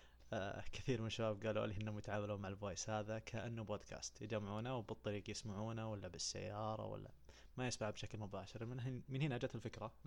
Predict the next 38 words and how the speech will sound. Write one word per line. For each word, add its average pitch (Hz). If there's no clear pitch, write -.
مع 117
إني 104
مسجل 143
صوتيات 101
هذه 190
مسجلها، -
ليش 190
ما 156
أرفعها 107
كأنها 117
بودكاست؟ 107
فويس 185
طويل. 123
آه، 120
طبعًا 131
بالنسبة 135
لبودكاستات 120
بيكون 120
جدًا 117
قصير، 101
يعني 104
يمكن 110
إذا 110
مرة 107
صار 104
طويل، 113
مرة 110
صار 104
ربع 104
ساعة، -
هذا 98
أطول 92
شيء. -
أغلبها 110
أقل 107
من 98
عشر 95
دقائق. 92